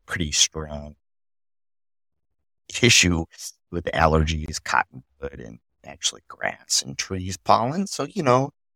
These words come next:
I'm always slain at this time of the year. But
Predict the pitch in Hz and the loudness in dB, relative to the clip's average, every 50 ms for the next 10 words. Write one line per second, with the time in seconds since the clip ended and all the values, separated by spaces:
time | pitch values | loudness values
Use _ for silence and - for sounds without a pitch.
0 | _ _ _ - 147 131 113 107 104 95 87 - - - - 95 95 92 90 90 | _ _ _ -6 0 2 4 4 4 4 4 4 4 4 2 2 0 2 0 -2
1 | 87 80 78 73 73 76 - - 85 80 - - - 87 82 78 78 76 73 78 | -4 -6 -8 -10 -10 -10 -10 -8 -8 -8 -8 -6 -6 -8 -8 -8 -10 -14 -14 -12
2 | 80 78 73 73 76 73 - 69 65 64 | -12 -10 -8 -10 -10 -6 -6 -6 -6 -6